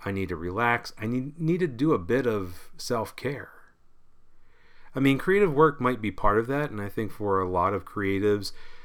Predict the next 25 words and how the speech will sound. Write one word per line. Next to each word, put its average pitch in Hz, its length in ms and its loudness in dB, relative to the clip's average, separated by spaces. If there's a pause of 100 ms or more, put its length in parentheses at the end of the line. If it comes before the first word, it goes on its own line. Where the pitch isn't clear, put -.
(120)
um, 85 520 -4
you 98 120 -6
know, 87 140 -6 (260)
making 107 380 -4
art 98 480 0
or, 87 480 -6
or 87 200 -6
playing 104 500 -4
music 95 520 -2
or 80 240 -4
baking 95 540 -2
or 82 100 -4
whatever 127 260 -2
it 113 80 0
is 104 120 -2
that 90 120 -2
we 90 100 -6
do 98 400 -2 (480)
becomes 120 440 -2
part 143 520 -4
of 87 580 -2 (520)
that 90 480 -6
taking 90 380 -6
a 82 40 -8
break, - 460 -10